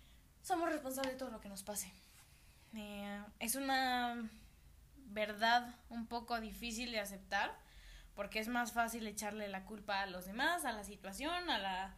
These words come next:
al estado en el que estés, estado mental, situación familiar, lo, no sé, cualquier si-, es más fácil echar la culpa a lo que no es, a lo ajeno a nosotros,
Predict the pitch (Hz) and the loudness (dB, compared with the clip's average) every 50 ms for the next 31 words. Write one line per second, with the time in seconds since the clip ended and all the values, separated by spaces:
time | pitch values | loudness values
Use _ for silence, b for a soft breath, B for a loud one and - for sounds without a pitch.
0 | B B B B B B B B B - 214 233 233 233 233 - 254 262 254 247 | B B B B B B B B B 0 2 2 2 0 6 8 8 8 8 6
1 | 220 220 - 220 214 - - - 330 349 349 349 359 349 359 269 240 - 240 226 | -2 -4 -8 -10 -10 -10 -6 -4 -2 0 0 0 0 -2 -4 -6 -4 -2 -2 -2
2 | 226 220 202 202 220 220 - - - 302 320 339 339 349 349 339 339 330 320 294 | -2 -4 -8 -10 -10 -14 -12 -4 0 2 4 4 4 4 4 4 2 0 -4 -6
3 | - - - 208 190 - - 202 202 196 190 - - 220 220 220 220 220 220 220 | -8 -10 -10 -10 -16 -12 -10 -8 -6 -6 -6 -8 -8 -8 -8 -6 -6 -4 -4 -4
4 | 220 220 214 202 - - - 202 196 190 185 185 185 208 226 254 277 285 294 302 | -6 -6 -8 -10 -12 -10 -10 -10 -8 -8 -10 -10 -10 -6 -4 -2 0 2 4 4
5 | 302 302 302 294 294 302 - B B B B B B B B B B - - - | 4 2 0 -2 -6 -8 -10 B B B B B B B B B B -20 -20 -20
6 | - - 240 254 262 - - - 240 311 381 311 262 - 254 202 196 - - 269 | -8 -2 -2 -2 -2 -4 -12 -8 -4 0 0 2 0 0 -2 -2 -4 -2 0 0
7 | 277 269 277 285 302 285 262 269 254 233 262 302 320 311 311 311 - 302 294 277 | 0 0 2 0 0 0 0 -2 -2 -2 -2 2 2 2 2 4 6 6 6 6
8 | 269 254 226 196 190 190 - - - - 202 190 - 226 220 220 208 196 - 214 | 4 -6 -6 -8 -10 -12 -16 -18 -18 -16 -14 -8 -6 -4 -2 -2 -4 -4 -6 -8
9 | 202 190 196 190 190 185 185 180 - - - - - - - - 180 180 175 175 | -8 -6 -4 -4 -4 -4 -6 -8 -12 -18 -20 -20 -20 -16 -12 -10 -10 -8 -8 -8
10 | 175 175 175 175 175 - 180 175 175 175 175 170 170 175 - - - - - - | -10 -10 -10 -10 -12 -12 -12 -10 -10 -10 -12 -12 -14 -16 -18 -20 -20 -20 -20 -20
11 | - - - - - - - - - - - - - - - 175 175 175 175 - | -18 -18 -18 -16 -16 -16 -16 -18 -20 -20 -20 -20 -20 -14 -8 -6 -6 -6 -6 -8
12 | 185 175 175 170 175 175 - - - - - - - - - | -12 -10 -10 -12 -10 -12 -12 -12 -12 -14 -14 -20 -20 -20 -20